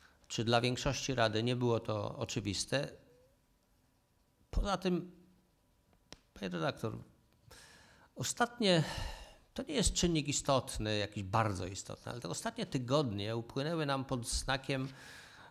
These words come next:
e, takiej destabilizacji, e, na międzynarodowych rynkach finansowych. E,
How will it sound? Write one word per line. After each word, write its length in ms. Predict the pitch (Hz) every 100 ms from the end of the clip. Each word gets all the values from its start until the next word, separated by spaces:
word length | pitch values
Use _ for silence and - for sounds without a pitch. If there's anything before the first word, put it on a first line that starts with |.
| -
e, 280 | - - 156
takiej 440 | - - 190 202
destabilizacji, 1500 | 143 151 - 131 131 123 113 127 139 - - 110 98 104 - -
e, 1000 | 117 113 110 107 104 104 101 101 104 - 101
na 520 | 107 107 104 104 - -
międzynarodowych 680 | 110 113 113 110 131 107
rynkach 360 | 113 123 - -
finansowych. 840 | 110 95 101 110 95 - - - _ _ _ - - - - - - _ -
E, 280 | - 160